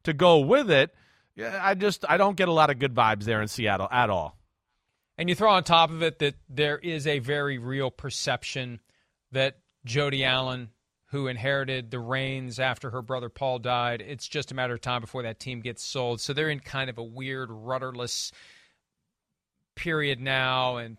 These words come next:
Speaker 2: Pete Carroll, is he on the hot seat? Is John Schneider on the hot seat? Do they keep them around, let the next owner make a decision? I think by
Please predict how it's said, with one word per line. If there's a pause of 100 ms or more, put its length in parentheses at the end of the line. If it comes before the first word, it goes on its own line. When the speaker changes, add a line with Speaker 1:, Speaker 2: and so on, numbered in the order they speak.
Speaker 2:
Pete
Carroll,
is
he
on
the
hot
seat?
Is
John
Schneider
on
the
hot
seat?
Do
they
keep
them
around,
let
the
next
owner
make
a
decision?
I
think
by